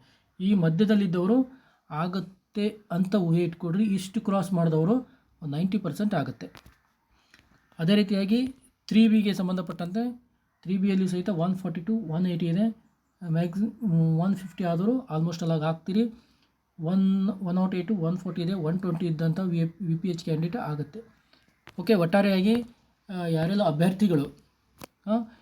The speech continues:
ಈ ಒಂದು ನಾನು ಮಾರ್ಕ್ಸ್ ಹೇಳಿದ್ನಲ್ಲ, ಈ ಮಾರ್ಕ್ಸ್ ಯಾರಿಗೆ ಕ್ರಾಸ್ ಆಗಿದೆ ಅವರು ನೈಂಟಿ ಪರ್ಸೆಂಟ್ ಸೆಲೆಕ್ಷನ್ ಆಗ್ತಾರೆ. ಯಾಕಂದ್ರೆ ನನ್ನ ಒಂದು ಎಕ್ಸ್ಪೀರಿಯನ್ಸ್ ಪ್ರಕಾರ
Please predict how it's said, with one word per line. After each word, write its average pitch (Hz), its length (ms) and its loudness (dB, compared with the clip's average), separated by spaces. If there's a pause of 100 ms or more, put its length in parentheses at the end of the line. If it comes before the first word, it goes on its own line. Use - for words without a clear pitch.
(200)
ಈ 196 100 0
ಒಂದು 196 240 2
ನಾನು 175 320 0 (220)
ಮಾರ್ಕ್ಸ್ 175 300 0
ಹೇಳಿದ್ನಲ್ಲ, 175 340 -2
ಈ 196 240 0
ಮಾರ್ಕ್ಸ್ 180 340 -2
ಯಾರಿಗೆ 165 240 -2 (180)
ಕ್ರಾಸ್ 175 260 -2
ಆಗಿದೆ 165 200 0
ಅವರು 175 280 0 (500)
ನೈಂಟಿ 165 340 0
ಪರ್ಸೆಂಟ್ 208 400 0
ಸೆಲೆಕ್ಷನ್ 160 400 -2
ಆಗ್ತಾರೆ. 151 420 -4
ಯಾಕಂದ್ರೆ 156 280 -4
ನನ್ನ 156 160 0
ಒಂದು 165 180 2
ಎಕ್ಸ್ಪೀರಿಯನ್ಸ್ 151 440 -6
ಪ್ರಕಾರ 151 300 -6